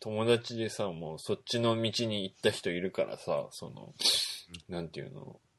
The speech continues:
Speaker 1: もうしゃぶ中みたいな感じになってた人はやっぱちょっと、
Speaker 2: うん。
Speaker 1: なんだろうな、連絡取れなくなったりとかやっぱしていっ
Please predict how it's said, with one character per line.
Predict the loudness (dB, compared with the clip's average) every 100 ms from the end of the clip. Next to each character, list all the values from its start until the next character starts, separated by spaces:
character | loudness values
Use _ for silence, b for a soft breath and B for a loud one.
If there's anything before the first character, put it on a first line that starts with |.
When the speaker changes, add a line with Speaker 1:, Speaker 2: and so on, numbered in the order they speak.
| -10
Speaker 1:
も | -4
う | 0
し | 4
ゃ |
ぶ | 4 4
中 | 6 4
み | 4
た | 0
い | -2
な |
感 | -4 -4
じ | -4 -6
に | -4
な | -4 -4
っ |
て | -4 -8
た | -6
人 | -8 -8 -8
は | -8
や | -10
っ |
ぱ | -10 -8
ち | -8
ょ |
っ | -8
と、 | -10 -10 -12 _ _ _ _ _ -18
Speaker 2:
う |
ん。 | -14 -8
Speaker 1:
な | -4
ん | 0
だ | -2
ろ | -2
う | -8
な、 | -12 -14 -14
連 | -6 -4 2
絡 | 4 4
取 | 4 6
れ | 8
な | 6
く | 4 4
な | 2
っ | 4
た | 4
り | 4
と | -2
か |
や | -6
っ |
ぱ | -2
し | -2 4
て |
い |
っ | 2